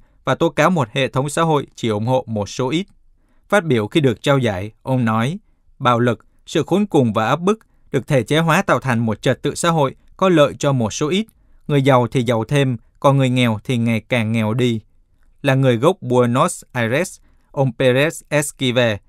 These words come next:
đã được Đức Thánh Cha tiếp kiến riêng chỉ vài ngày sau khi Ngài được bầu chọn làm giáo hoàng vào tháng ba năm hai nghìn không trăm mười ba.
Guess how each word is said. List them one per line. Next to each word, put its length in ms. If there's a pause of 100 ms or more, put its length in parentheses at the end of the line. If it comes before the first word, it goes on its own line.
(260)
đã 120
được 160
Đức 160
Thánh 140
Cha 140
tiếp 260
kiến 160
riêng 320
chỉ 160
vài 220
ngày 260 (180)
sau 160
khi 160
Ngài 200
được 180
bầu 200
chọn 260
làm 160
giáo 160
hoàng 280
vào 120
tháng 200
ba 200
năm 160
hai 100
nghìn 220
không 240
trăm 220
mười 100
ba. 320